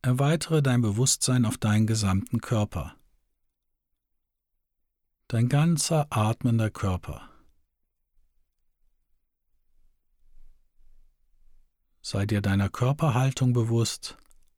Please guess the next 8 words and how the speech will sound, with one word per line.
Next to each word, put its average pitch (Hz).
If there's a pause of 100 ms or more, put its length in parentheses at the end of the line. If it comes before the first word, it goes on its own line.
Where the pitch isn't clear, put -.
(960)
deines 92
Gesichtsausdrucks, - (2500)
was 175
du 165
auf 143
deiner 113
Haut 131
fühlst -